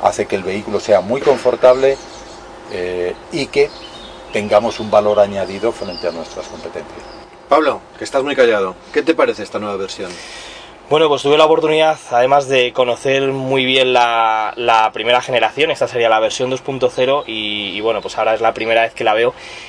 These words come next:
Speaker 3: Y sinceramente a mí hay una cosa que me llama poderosamente la atención y que me gusta mucho en este, en este tipo de, de vehículos, es que para mí tiene que ser como una segunda casa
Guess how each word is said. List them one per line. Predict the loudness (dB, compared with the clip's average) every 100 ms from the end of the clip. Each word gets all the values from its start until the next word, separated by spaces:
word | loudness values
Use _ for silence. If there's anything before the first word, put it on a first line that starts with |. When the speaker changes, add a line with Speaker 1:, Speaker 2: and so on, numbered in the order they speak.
| -12
Speaker 3:
Y | -8
sinceramente | -2 2 2 4 4
a |
mí | 4
hay |
una | 2 0
cosa | 0 0
que | 0
me | 2
llama | 4 4 2 -2
poderosamente | 0 2 2 2 4
la | 4
atención | 2 0 -2
y | 0
que | 0
me | 2
gusta | 0 0 0
mucho | 0 -4 -2 -2
en |
este, | -4 -4 -2 -2
en | -2
este | -6 -6 -8
tipo | -6 -2 0
de, | 0 -2 -2
de | -2
vehículos, | -2 -4 -4 -4
es | -4 -4
que | -2 -2 -4 -8 -20 -4
para | 0 0
mí | 0
tiene | 0 0
que | 0
ser | -2 -2
como | 0
una | 0 0
segunda | -2 -2 -2
casa | -4 -6 -8